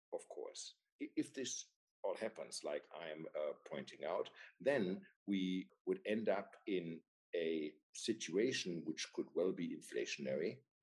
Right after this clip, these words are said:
on top of the inflation we're already having, and I'm sure you wanna talk to me about. And as the West, if we lose China, partially at least, as the, uh, uh,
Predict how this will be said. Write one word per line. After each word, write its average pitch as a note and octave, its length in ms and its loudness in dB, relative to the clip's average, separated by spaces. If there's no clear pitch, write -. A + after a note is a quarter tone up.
on - 140 4
top - 300 2
of F#2+ 180 2
the C2+ 140 2
inflation C#2+ 480 0
we're D#2+ 160 4
already D2 260 0
having, F#2 340 2
and D#2 100 -2
I'm D2+ 140 -2
sure F2+ 260 4
you D#2 140 4
wanna C#2+ 160 4
talk - 300 2
to - 80 -4
me B1 220 0
about. E2+ 300 4
And F#2 400 4
as F#2 300 2
the - 160 2
West, F#2 240 2
if - 160 -8
we F#2+ 60 -2
lose C3 220 2
China, F2+ 380 0
partially G#2+ 460 0
at - 220 -2
least, - 200 -12
as - 220 -6
the, E2 140 -6
uh, - 640 -6
uh, D#2 140 0